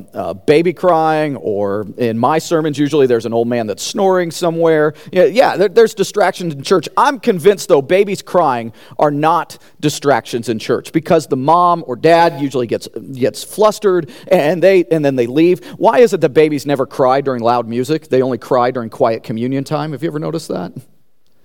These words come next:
And so babies crying, that, that's not the distraction. The distraction actually comes with the mom, and you are living proof of this, young lady, that when a mom sits on the front row with the baby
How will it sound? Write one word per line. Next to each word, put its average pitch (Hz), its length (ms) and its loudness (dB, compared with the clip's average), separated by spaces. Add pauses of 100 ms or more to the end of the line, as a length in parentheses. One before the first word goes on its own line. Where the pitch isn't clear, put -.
(560)
And 170 80 -2
so 208 240 4
babies 247 420 2
crying, 170 320 -2
that, 190 200 -2
that's 240 240 0
not 185 160 -2
the 139 80 -6
distraction. 143 540 -2
The 135 80 -2
distraction 151 720 -2
actually 151 420 -2
comes 147 340 -2
with 156 200 -4
the 143 100 0
mom, 143 380 -2
and 147 180 -4
you 185 260 -4
are 123 160 0
living 139 320 -4
proof - 280 -6
of - 140 -10
this, - 420 -10
young 110 240 -6
lady, 120 280 -2 (360)
that 147 300 2 (160)
when 170 180 0
a 147 80 0
mom 160 580 -2 (160)
sits - 640 -2 (180)
on 131 140 -2
the 117 100 -2
front - 400 -6
row 127 240 0
with 107 200 -6
the 117 60 -6
baby 98 420 -4